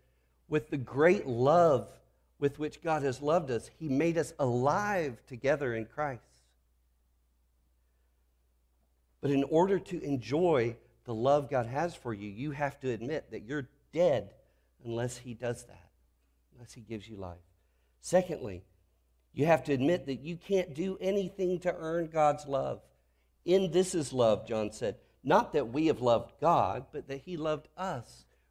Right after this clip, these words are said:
We get that order flipped all the time. I've got to do something. I've got to do something. I've got to love God. I've got to do something to make him love me. No. If you really want to know the love of God as he's made it clear in Christ Jesus, you have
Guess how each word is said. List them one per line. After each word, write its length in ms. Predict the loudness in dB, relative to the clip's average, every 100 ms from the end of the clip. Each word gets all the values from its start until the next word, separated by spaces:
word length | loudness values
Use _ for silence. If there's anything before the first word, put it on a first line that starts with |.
| -14
We 120 | -12
get 260 | -8 -8 -6
that 240 | -10 -8
order 300 | -4 -4 -4
flipped 440 | -8 -8 -6 -6 _
all 300 | -8 -2 -2
the 100 | -2
time. 520 | -8 -12 -10 -8 -10 -16 _ _ _
I've 140 | -18 -12
got 120 | -10
to 60 |
do 180 | -8 -6
something. 420 | -4 -4 -6 -10 -18
I've 100 | -10
got 120 | -6 -6
to 40 |
do 160 | -6 -12
something. 380 | -14 -16 -18 -20 _ -18
I've 100 | -4
got 120 | -2
to 60 | 0
love 280 | 0 0
God. 280 | 2 2 2
I've 120 | 0
got 100 | -4
to 60 | -8
do 160 | -8 -8
something 400 | -6 -8 -8 -10
to 80 |
make 240 | -8 -8 -6
him 160 | -8
love 280 | -4 -4 -4
me. 300 | -4 -2 -4 -10 _ _ -12
No. 460 | -6 -2 -2 -4 -8 _ _ _ _ _ _ _ _ _ _ _ _
If 220 | -8 -8
you 140 | -6 -2
really 340 | 2 4 4
want 300 | 4 4 2
to 80 | 0
know 340 | 2 4 4
the 140 | 2 0
love 300 | 4 4 2
of 140 | -4
God 360 | 0 2 2 0
as 240 | -4 -6
he's 240 | -6 -6 -2
made 240 | -2 -2
it 140 | -6
clear 340 | -8 -4 0 0
in 100 | -2
Christ 400 | -2 -4 -4 -6
Jesus, 420 | -8 -6 -10 -10
you 160 | -8 -8
have 360 | -8 -8 -8